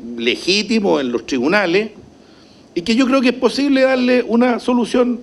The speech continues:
legislativa. A mi juicio, lo avanzo al tiro. Lo he conversado con el ministro, lo he conversado con el presidente del Consejo. Yo creo que hay que legislar sobre el tema, es un hecho nuevo, y hay que legislar con un criterio hacia adelante,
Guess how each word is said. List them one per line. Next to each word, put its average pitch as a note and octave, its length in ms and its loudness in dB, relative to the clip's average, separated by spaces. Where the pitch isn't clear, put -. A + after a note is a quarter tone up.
legislativa. G#3 720 -2
A D#3 60 -4
mi F#3 100 -4
juicio, A3+ 340 -6
lo F#3 200 -2
avanzo G3+ 220 -6
al E3 100 -6
tiro. - 320 -2
Lo E3 80 0
he F3 60 0
conversado E3 460 -2
con C3+ 120 0
el A2 60 -2
ministro, D#3+ 440 -2
lo D#3+ 100 0
he - 20 2
conversado D3 380 -4
con D3+ 100 -4
el B2+ 40 -12
presidente C3 360 -10
del C#3 40 -16
Consejo. - 480 -8
Yo F#3+ 80 4
creo G#3 160 4
que F#3 80 2
hay G3 80 2
que G3+ 140 2
legislar D3+ 540 0
sobre G#3+ 220 0
el D#3+ 120 -2
tema, D#3 340 0
es D3+ 80 -2
un C3+ 100 0
hecho C3+ 220 -4
nuevo, B2+ 340 0
y - 100 2
hay B3 100 4
que C#4 140 0
legislar G#3 640 0
con F3+ 140 2
un G#3 80 -2
criterio G3+ 580 0
hacia A3+ 380 -2
adelante, A#3 720 0